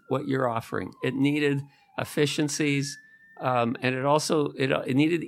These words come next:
simplicity because, you know, one of the problems is, is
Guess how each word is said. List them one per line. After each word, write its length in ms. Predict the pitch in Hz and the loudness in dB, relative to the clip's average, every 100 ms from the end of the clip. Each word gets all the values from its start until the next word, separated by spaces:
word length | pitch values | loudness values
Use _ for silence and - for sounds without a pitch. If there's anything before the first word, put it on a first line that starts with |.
| - | -10
simplicity 760 | - - 143 - 160 - 104 - _ _ _ - | -6 0 0 0 0 -2 -4 -8 _ _ _ -4
because, 440 | 165 - 135 123 - - - _ | -4 0 -2 -2 -10 -20 -20 _
you 60 | |
know, 100 | 147 | 0
one 100 | 143 | 2
of 80 | 156 | 2
the 60 | 156 | 2
problems 500 | - 165 165 139 131 | 2 2 4 2 2
is, 320 | 127 117 - - | -2 -2 -6 -6
is 400 | - 117 120 117 | -4 -4 -4 -6